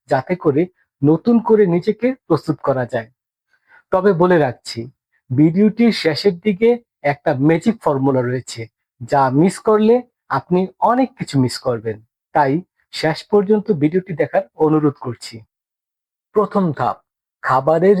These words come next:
বিষগুলোকে আপনার জীবন থেকে ছুঁড়ে ফেলুন।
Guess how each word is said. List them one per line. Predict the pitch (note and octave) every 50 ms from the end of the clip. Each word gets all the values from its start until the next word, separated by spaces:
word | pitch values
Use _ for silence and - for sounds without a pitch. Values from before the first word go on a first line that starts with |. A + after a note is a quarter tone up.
| E3 C3+
বিষগুলোকে | C3 D3 D3 C#3 D3 D3 - - G#3 G#3 A3 G#3+ - - E3+ G#3+ A#3 - _ _ _ -
আপনার | C#3 B2 - _ - D#3 D#3+ E3+ E3+ D3+ B2 -
জীবন | - D#3+ E3 E3 G#3 G#3+ G#3 G3+ -
থেকে | - F#3 F#3 - - G3 A3+ A#3 - _ _ _ _ -
ছুঁড়ে | - - G#3+ F3+ G3+
ফেলুন। | F#3 - C3+ A2+ A2+ A2